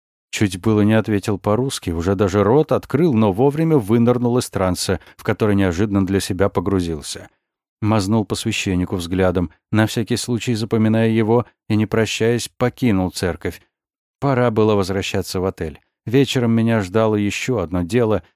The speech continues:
подготовкой к которому я начал заниматься ещё в Бельгии. Благо, в замке Ривьерен из-за размещения в нём гоночной команды была организована неплохая мастерская.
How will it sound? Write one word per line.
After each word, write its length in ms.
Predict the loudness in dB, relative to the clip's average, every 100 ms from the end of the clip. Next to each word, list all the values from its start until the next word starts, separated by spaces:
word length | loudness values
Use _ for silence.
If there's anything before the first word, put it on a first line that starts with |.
| _
подготовкой 640 | -6 -2 0 0 0 -2 -4
к 80 |
которому 400 | -4 -2 -2 0
я 60 | 0
начал 260 | 0 -2 -4
заниматься 560 | -2 0 0 0 -2
ещё 160 | -4 -4
в 60 |
Бельгии. 580 | -2 -2 -2 -2 -8 -8 _ _ -10
Благо, 400 | -2 0 2 -2
в 60 |
замке 340 | 2 0 2 0
Ривьерен 580 | 0 0 2 2 2 -2 _ _
из-за 220 | -2 0
размещения 600 | 0 2 0 2 2 2
в 40 | 2
нём 160 | 2
гоночной 540 | 2 2 2 0 -2 -2
команды 480 | 0 0 2 0 0
была 220 | 2 0
организована 640 | 2 0 0 0 0 -2 -4 _
неплохая 540 | -6 -2 -2 0 0
мастерская. 880 | -2 -4 -6 -6 -6 -6 -6 -14 -20